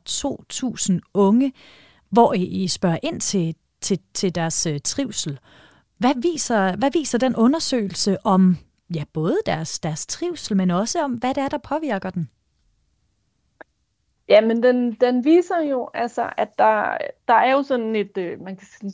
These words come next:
Speaker 2: sige, det er et, et broget billede, ikke, af, øh, af ungdomslivet, ikke? Så det er jo ikke, når det er, øh, altså, det her med, at vi sådan siger, "Nå, men en hel generation af unge mistrives." Det, det, det gør de ikke.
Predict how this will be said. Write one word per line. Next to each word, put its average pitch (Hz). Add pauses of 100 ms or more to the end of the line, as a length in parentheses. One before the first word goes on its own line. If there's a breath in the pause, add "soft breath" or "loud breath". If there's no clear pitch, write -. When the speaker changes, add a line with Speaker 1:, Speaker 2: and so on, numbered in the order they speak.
(100)
Speaker 2:
sige, 220
det 190
er 160
et, -
et 190
broget 202
billede, 180
ikke, -
af, 208
øh, 185
af 190
ungdomslivet, 180
ikke? 247
Så 233
det 226
er 226
jo 233
ikke, 254
når 247
det 220
er, 247 (420 loud breath)
øh, 196
altså, -
det 247
her 254
med, 220
at 226
vi 214
sådan 214
siger, 214
"Nå, 190
men 180
en 196
hel 220
generation 196
af 185
unge 180
mistrives." 175
Det, 226
det, 233
det 254
gør 226
de 220
ikke. -